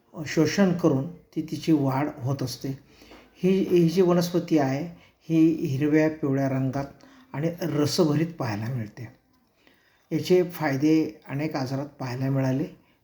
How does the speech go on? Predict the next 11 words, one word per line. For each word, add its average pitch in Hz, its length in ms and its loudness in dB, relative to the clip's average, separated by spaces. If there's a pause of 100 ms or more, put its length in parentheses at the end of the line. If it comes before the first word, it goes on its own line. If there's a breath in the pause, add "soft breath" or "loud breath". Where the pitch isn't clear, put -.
(120)
विशेषतः 147 560 -2 (680 soft breath)
जर 151 200 -2
याचा, 156 640 0 (260)
अ, 165 80 -6 (460)
हे 151 120 -2
जर 147 180 -2
वाटून 143 460 2
जर 175 120 2
याचा 175 240 2
लेप 151 480 4
केला 131 340 -2